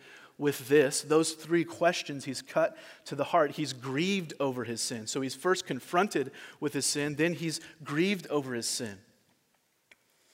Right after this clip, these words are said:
In verse seventeen, he asked, he said to him a third time, "Simon, son of John, do you love me?" Peter was grieved because he said to him the third time, "Do you love me?" Now, can you imagine how painful this was for Peter?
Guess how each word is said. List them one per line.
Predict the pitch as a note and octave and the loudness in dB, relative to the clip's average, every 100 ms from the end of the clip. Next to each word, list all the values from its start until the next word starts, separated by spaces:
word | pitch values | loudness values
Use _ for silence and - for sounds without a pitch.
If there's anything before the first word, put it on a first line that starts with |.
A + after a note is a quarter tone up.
| _ _ _ _ _ _ - | _ _ _ _ _ _ -12
In | C3+ | 0
verse | D3+ D3+ | 2 6
seventeen, | E3 D#3+ D3+ F#3+ C#3+ | 6 4 0 -2 0
he | D3+ | 2
asked, | D3 E3 - - | 4 4 0 -4
he | D#3 | -2
said | - E3 | 2 2
to | D#3 | 2
him | D#3 | -2
a | |
third | D#3 E3+ E3 | 0 0 0
time, | F3+ F3 C#3 | 2 0 0
"Simon, | - E3+ E3+ B2+ - - | 2 2 2 -4 -8 -10
son | - E3 E3 | -2 0 0
of | |
John, | D3 F#3 D3+ | 2 2 2
do | B2+ E3 | 0 -2
you | F3 F3 | 0 2
love | D#3 F3+ | 4 4
me?" | E3+ B2+ - - - | 4 -6 -8 -18 -12
Peter | - G#3 G3 | -2 2 6
was | E3+ C#3 | 6 4
grieved | A#2+ E3 G#3 D3+ C3 E3+ - - - - | 0 0 2 2 0 -4 -8 -20 -20 -8
because | D#3+ F3 D3 | 0 2 2
he | D3+ | 0
said | - F3+ F#3 | 4 4 4
to | G3 | 2
him | D#3 D3+ | -2 -2
the | C3 | -4
third | - D#3+ E3 | 0 0 0
time, | E3 C3 B2+ | -2 -2 -2
"Do | A#2+ | -4
you | C#3 C#3 | -4 -2
love | C#3 A#2 A2+ | -2 -2 -4
me?" | G#2 G2+ - - - | -10 -16 -18 -20 -8
Now, | D3+ | -6
can | D3 - A3 | -4 -2 0
you | B3 A3+ | 4 4
imagine | D#3 D3+ E3+ D#3+ E3 | 4 4 4 2 0
how | D3+ | 4
painful | C#3+ - D3+ D3 - G#2+ - - - - | 2 2 -2 -2 -6 -10 -10 -20 -10 -4
this | C#3 C#3+ | -2 0
was | C3 B2 | 0 0
for | C#3 | -6
Peter? | - B2 G2+ | -8 -8 -10